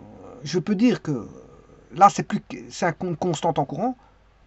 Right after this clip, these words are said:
mais le, le courant est proportionnel à la tension. Je peux écrire cassé. Attention, c'est pas le même. Cassé, parce que,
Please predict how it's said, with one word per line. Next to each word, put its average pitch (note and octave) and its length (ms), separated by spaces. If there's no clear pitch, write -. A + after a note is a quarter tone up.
mais G3+ 100
le, A3 160
le E3 120
courant F#3 180
est A#3 40
proportionnel F#3+ 480
à F#3+ 60
la D#3+ 40
tension. D#3+ 380
Je D3 120
peux D#3 120
écrire - 320
cassé. G3+ 380
Attention, - 280
c'est D3 100
pas E3 120
le D#3+ 60
même. C#3+ 160
Cassé, E3 320
parce - 160
que, F#3+ 160